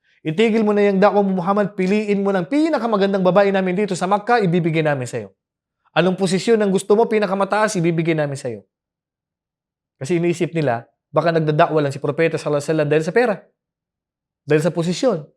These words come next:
dahil sa makamundo. Pero ang da'wa ng propeta sallallahu alaihi wasallam para sa Allah at walang kapalit ito.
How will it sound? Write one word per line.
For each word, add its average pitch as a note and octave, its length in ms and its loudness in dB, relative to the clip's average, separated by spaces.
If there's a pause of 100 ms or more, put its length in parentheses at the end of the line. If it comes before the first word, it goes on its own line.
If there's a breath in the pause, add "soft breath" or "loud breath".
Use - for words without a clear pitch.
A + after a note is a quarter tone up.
(540)
dahil E3 240 2
sa F3+ 80 2
makamundo. F#3 640 0 (160)
Pero E3 240 2
ang D#3 240 2
da'wa G#3+ 400 6
ng F3 160 0
propeta F3+ 400 0
sallallahu E3+ 320 2
alaihi D#3 160 2
wasallam F#3 320 0
para F#3+ 160 2
sa G#3 160 -2
Allah B3 240 2
at F#3+ 80 -2
walang G3 160 2
kapalit A3 400 0
ito. G3 400 -4